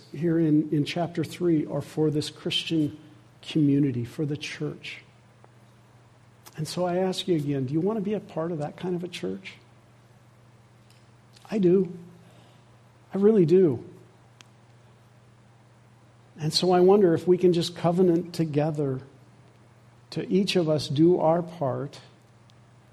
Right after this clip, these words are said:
to, to put off the old person and put on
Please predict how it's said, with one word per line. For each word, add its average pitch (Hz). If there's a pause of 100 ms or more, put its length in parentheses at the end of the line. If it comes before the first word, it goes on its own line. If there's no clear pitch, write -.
(320)
to, - (140)
to -
put 175
off 175
the 190
old 147 (260)
person 139 (1800)
and 131
put 196
on 147